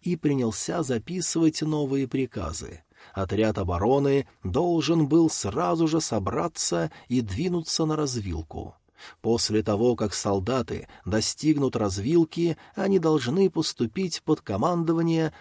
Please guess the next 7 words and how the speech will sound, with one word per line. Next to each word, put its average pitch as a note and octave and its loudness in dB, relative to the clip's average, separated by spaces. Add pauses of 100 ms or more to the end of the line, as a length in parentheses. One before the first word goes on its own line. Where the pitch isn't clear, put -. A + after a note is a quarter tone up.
«Железного B2 0
Топора». G#2 -6 (440)
Через F2+ -4
тридцать G#2+ -2
минут A#2 0
Белый G#2 2
Коршун C#3 0